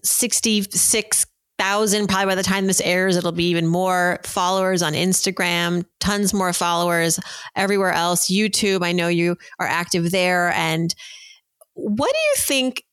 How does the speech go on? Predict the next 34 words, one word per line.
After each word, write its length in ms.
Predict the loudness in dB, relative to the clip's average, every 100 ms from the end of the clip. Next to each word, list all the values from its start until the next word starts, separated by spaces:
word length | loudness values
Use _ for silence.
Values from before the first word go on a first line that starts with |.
| -4
your 200 | -2 0
audience 560 | 0 2 2 0 -2
really 500 | -2 0 2 2 2
wants? 760 | 0 -2 0 0 0 0 -2 -2 -4 _
I, 200 | -2 -2 0
I 100 | -2
think 300 | -2 -2 -2
that, 160 | -4 -4 _ _ _ _ _ -6 -4 -2
you 100 | -2
know, 100 | 0
I'm 380 | 0 0 -2 -2
still 320 | -2 0 0
friggin-, 440 | 0 -2 -2 -4 -6 -2
figuring 380 | 0 2 2
this 180 | 0 0
out 180 | 0 0
in 80 | 0
terms 240 | 0 0
of 100 | 0
at 60 | 0
least, 160 | 0
like, 160 | 0 -2
what 160 | -2 -2
to 80 | -2
post 340 | 0 0 0
on 120 | 0
social 380 | 0 0 0 0
media. 500 | 0 2 2 0 -2 -6 -14 -18 -6
What 140 | -2
do 40 | 2
you 100 | 0
find 560 | 0 0 2 2 0 -2 -4
to 140 | -4
be 420 | 0 0 0 -2